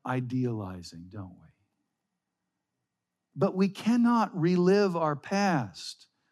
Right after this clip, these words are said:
nor recreate a previous spiritual invigoration that we had.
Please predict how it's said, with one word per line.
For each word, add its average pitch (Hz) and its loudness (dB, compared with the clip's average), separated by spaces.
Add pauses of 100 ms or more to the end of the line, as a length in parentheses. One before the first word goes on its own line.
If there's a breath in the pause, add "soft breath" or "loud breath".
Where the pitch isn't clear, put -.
(480)
nor 196 6
recreate 185 4 (300 soft breath)
a 156 0
previous 190 2 (340 soft breath)
spiritual 190 4
invigoration 160 2
that 127 -4
we 131 0
had. 113 -2